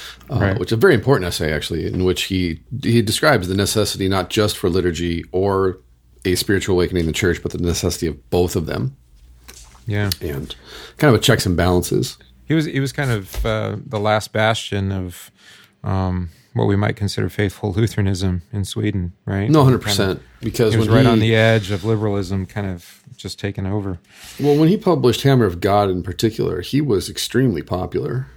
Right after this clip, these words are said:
Speaker 1: and
Speaker 2: Mm-hmm.
Speaker 1: well known and, s-, and probably one of the most famous people in Sweden at the time. And then, yeah, he, especially after the war, excuse me, the Second World War,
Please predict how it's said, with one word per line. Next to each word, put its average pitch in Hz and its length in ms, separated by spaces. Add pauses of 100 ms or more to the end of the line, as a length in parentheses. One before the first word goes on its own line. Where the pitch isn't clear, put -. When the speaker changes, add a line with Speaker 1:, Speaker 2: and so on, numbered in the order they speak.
Speaker 1:
and 92 320
Speaker 2:
Mm-hmm. 135 420
Speaker 1:
well 92 220
known 87 320
and, 85 140
s-, - 340
and 90 140
probably 107 200
one 98 140
of 92 40
the 92 40
most 87 180
famous 92 240
people 78 240
in 117 140
Sweden 80 240
at 71 60
the - 80
time. 87 340
And 90 200
then, 90 440 (360)
yeah, 117 320
he, 120 760
especially 131 400
after 98 180
the 95 80
war, 95 300
excuse - 400
me, 107 80
the 87 80
Second 107 260
World 87 160
War, 87 380